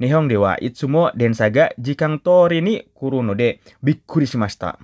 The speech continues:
Watashi wa Nihon no chikatetsu wa hijou ni ii to omoimasu. Tai ni wa chikatetsu ga arimasen.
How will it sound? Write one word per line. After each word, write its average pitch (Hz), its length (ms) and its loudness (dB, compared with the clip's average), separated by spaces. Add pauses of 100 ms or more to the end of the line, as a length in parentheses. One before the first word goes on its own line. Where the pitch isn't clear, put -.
(460)
Watashi 104 340 0
wa 117 320 4
Nihon 110 400 -2
no 107 60 -2
chikatetsu 107 540 -4
wa 120 200 4
hijou 139 420 -2
ni 131 300 -2
ii 175 160 -4
to 127 160 0
omoimasu. 95 920 -4 (600)
Tai 226 280 6
ni 131 140 4
wa 92 360 -2 (720)
chikatetsu 160 460 0
ga 165 180 4
arimasen. 107 560 -2